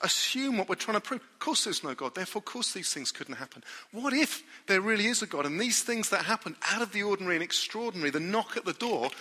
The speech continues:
trying to get our attention, was actually God saying, "I'm here"? And yet we don't bother to investigate because we think we know the end of the story. Actually, it's hard to find any serious scholars today who would deny that Jesus was a real person who really existed,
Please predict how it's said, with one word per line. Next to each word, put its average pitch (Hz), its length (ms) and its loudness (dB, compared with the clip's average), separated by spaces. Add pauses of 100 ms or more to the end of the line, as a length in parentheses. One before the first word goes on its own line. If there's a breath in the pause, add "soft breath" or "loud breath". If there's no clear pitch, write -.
(240 loud breath)
trying 202 220 2
to 185 80 4
get 202 160 6
our 208 180 4
attention, 208 540 0
was 156 140 0
actually 208 380 -2
God 208 240 -2
saying, 226 400 -2
"I'm 180 180 -4
here"? 214 340 -10 (720 soft breath)
And 151 100 -6
yet 185 120 0
we 185 100 -6
don't 202 240 -2
bother 185 200 -4
to - 180 -4
investigate 170 500 -4
because 151 260 -6
we 160 80 -8
think 170 220 -6
we 165 80 -6
know 165 160 0
the 170 120 2
end 170 140 -2
of 170 60 -2
the 175 80 -4
story. 196 500 -4 (360 loud breath)
Actually, 196 400 4
it's 170 100 2
hard 226 500 4
to - 140 -2
find 185 600 0 (100)
any 202 260 0
serious 196 680 2
scholars 156 680 -2 (800 soft breath)
today 139 460 0 (260 loud breath)
who 170 120 -2
would 151 160 -2
deny 151 380 2
that 147 120 -4
Jesus 139 360 -2
was 131 120 -4
a 127 100 -2
real 147 320 -2
person 139 440 -4
who 117 140 -10
really 139 260 -4
existed, 135 380 -4